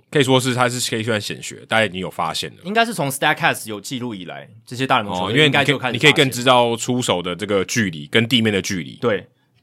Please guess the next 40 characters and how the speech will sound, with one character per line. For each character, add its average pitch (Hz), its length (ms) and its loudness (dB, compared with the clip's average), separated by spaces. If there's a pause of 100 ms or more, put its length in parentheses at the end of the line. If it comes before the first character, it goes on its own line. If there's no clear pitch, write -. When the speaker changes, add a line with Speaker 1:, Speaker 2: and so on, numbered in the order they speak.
Speaker 2:
有 131 160 2
这 165 140 2
些 180 100 6
更 170 180 4
多 151 140 2
的 143 100 2
精 139 160 0
确 135 140 2
的 110 80 2
数 107 240 -6
据 101 220 -8
之 87 180 -8
后， 90 180 -12
Speaker 1:
嗯。 - 40 -18
Speaker 2:
这 101 80 -12
样 76 120 -14
子。 - 200 -18 (240)
为 233 120 6
什 139 80 2
么 117 80 -2
会 139 80 -2
这 143 120 0
样 127 100 2
呢？ 113 100 -4
因 180 80 -4
为 196 240 0 (280)
这 - 100 -2
个 160 120 2 (280)
垂 160 220 2
直 156 80 -4
进 175 120 2
垒 156 80 6
角 110 200 0
度， 117 200 -6
它 139 300 2
越 160 180 2
接 143 160 0
近 123 300 -2
零 107 180 -4
度， 113 280 -2